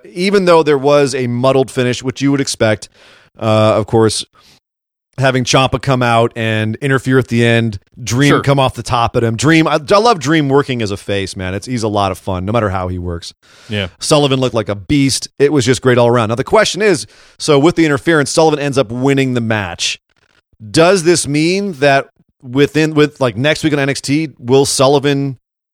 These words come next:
Speaker 1: say, "Look, I should be in this title match 'cause I just beat, I beat him. I beat Dream"? Does that mean we're gonna have a triple threat?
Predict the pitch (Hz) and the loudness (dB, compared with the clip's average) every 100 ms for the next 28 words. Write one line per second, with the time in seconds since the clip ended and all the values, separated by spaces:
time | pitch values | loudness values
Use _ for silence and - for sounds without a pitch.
0 | _ _ - 139 131 160 180 139 156 160 | _ _ -6 0 2 4 2 2 4 4
1 | - - 120 147 143 - - 156 139 131 | 0 -8 -4 -2 -4 -8 -6 -4 -2 0
2 | 135 139 135 120 127 139 143 147 120 113 | 2 2 2 0 0 0 0 -2 0 0
3 | 123 90 85 127 131 _ _ _ _ - | 0 -2 -4 -4 -4 _ _ _ _ -4
4 | 117 101 135 208 208 - _ 107 92 123 | -4 0 0 0 -2 -8 _ -4 0 -2
5 | - 104 - 101 117 180 247 185 120 135 | -2 -14 -6 0 2 2 0 0 0 2
6 | 139 127 123 - 123 180 214 247 | 2 2 0 0 -4 0 0 0